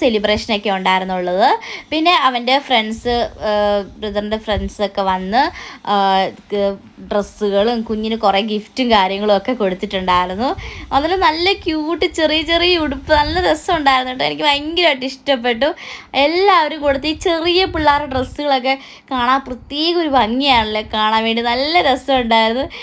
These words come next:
അതിൻ്റെ കൂടെ വേറെ കുറേ, എന്താ പറയുക, ഈ കാശിമോനും അതിൻ്റെ കൂട്ടത്തിൽ കൊടുത്തിട്ടുണ്ടായിരുന്നു കേട്ടോ. കു-, കുഞ്ഞാറ്റയുടെ ബർത്ത്ഡേ എന്ന് പറഞ്ഞാൽ കാശിമോന് വിഷമാണല്ലോ എന്ന് വിചാരിച്ച് കാശിമോനെ എല്ലാവരും നല്ല രീതിയിൽ ട്രീറ്റ് ചെയ്തിട്ടുണ്ടായിരുന്നു. അങ്ങനെ കുഞ്ഞാറ്റയ്ക്ക്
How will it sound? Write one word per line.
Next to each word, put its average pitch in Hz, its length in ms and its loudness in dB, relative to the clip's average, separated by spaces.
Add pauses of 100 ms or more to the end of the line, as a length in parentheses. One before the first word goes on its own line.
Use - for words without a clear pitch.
(280)
അതിൻ്റെ 269 360 -2
കൂടെ 262 200 2 (340)
വേറെ 240 240 2 (100)
കുറേ, 233 240 2 (300)
എന്താ 240 240 0
പറയുക, 226 460 2
ഈ 254 40 -6 (160)
കാശിമോനും 311 580 0
അതിൻ്റെ 254 220 0
കൂട്ടത്തിൽ 233 320 -4
കൊടുത്തിട്ടുണ്ടായിരുന്നു 196 720 -4
കേട്ടോ. 208 180 0 (480)
കു-, 226 240 0 (280)
കുഞ്ഞാറ്റയുടെ 247 580 0
ബർത്ത്ഡേ 277 320 0
എന്ന് 277 160 0
പറഞ്ഞാൽ 262 300 2 (180)
കാശിമോന് 294 600 -2 (380)
വിഷമാണല്ലോ 277 640 2
എന്ന് 269 140 -4
വിചാരിച്ച് 262 400 0
കാശിമോനെ 269 540 -2 (200)
എല്ലാവരും 233 320 2
നല്ല 226 200 -2
രീതിയിൽ 240 220 -4
ട്രീറ്റ് 208 320 -4
ചെയ്തിട്ടുണ്ടായിരുന്നു. 196 720 -2 (600)
അങ്ങനെ 185 400 -2 (120)
കുഞ്ഞാറ്റയ്ക്ക് 208 760 0